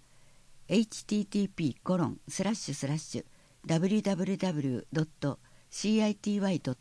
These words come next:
トエスユージーアイエヌエーエムアイドットティーオーケーワイオードッ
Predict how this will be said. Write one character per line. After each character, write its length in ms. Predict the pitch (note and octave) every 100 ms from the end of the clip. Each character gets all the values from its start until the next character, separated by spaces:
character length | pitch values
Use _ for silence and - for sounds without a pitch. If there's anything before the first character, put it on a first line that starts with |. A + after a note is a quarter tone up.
| -
ト 200 | C3 - - - - -
エ 120 | F3
ス 180 | - G#3+
ユ 200 | A3 G#3
ー 60 |
ジ 140 | - E3+ F3+
ー 80 | E3+
ア 40 |
イ 120 | C3 -
エ 120 | E3
ヌ 180 | G3+ G#3+
エ 140 | F3+
ー 100 | -
エ 60 | D#3
ム 180 | F3 F#3+
ア 60 |
イ 100 | E3+
ド 120 | -
ッ 40 | C3 -
ト 180 | C3+ - - - - -
テ 100 | A3
ィ 120 | A3
ー 100 | A3
オ 80 | F3
ー 40 | -
ケ 240 | F#3+ F#3+
ー 0 |
ワ 160 | F#3+ F#3
イ 100 | F#3
オ 140 | E3
ー 40 |
ド 100 |
ッ 40 | D#3